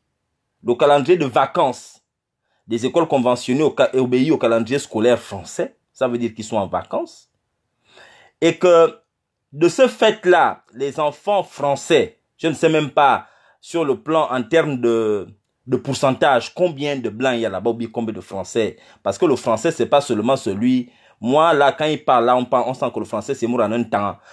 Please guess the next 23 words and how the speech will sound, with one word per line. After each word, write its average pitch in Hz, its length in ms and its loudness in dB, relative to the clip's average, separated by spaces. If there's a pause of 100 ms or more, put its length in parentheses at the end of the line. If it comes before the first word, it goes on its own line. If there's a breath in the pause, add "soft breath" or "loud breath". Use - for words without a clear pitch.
(120)
parce 98 160 -4
que - 80 -2
les 127 160 2
enfants 147 280 2
gabonais 120 440 2
qui 139 80 -8
ont 131 60 2
la 110 80 -2
nationalité 104 420 -6
française 117 400 -4
pendant 107 200 -4
les 110 80 -4
vacances 101 360 -4
ne 95 80 -10 (300)
partent - 240 -2
pas 107 80 -2
en 87 80 -8
France, - 300 -10
ils 107 100 -8
restent 107 160 -8
au 92 60 -10
Gabon. 80 220 -12 (440 loud breath)
Donc, 110 240 -2